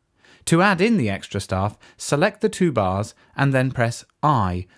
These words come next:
the shortcut for the Add or Remove Instruments dialog box. Click the existing unnamed staff in the list on the right, and then click the Below button under Extra Staff to add an extra staff below it.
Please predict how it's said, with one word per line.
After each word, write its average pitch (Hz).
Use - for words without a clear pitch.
the 135
shortcut 139
for 117
the 107
Add 101
or 101
Remove 101
Instruments 95
dialog 110
box. -
Click 196
the 208
existing 127
unnamed 135
staff 98
in 110
the 104
list 107
on 131
the 143
right, 98
and 117
then 190
click 110
the 117
Below 139
button 95
under 113
Extra -
Staff 92
to -
add 113
an 107
extra 143
staff 92
below 120
it. -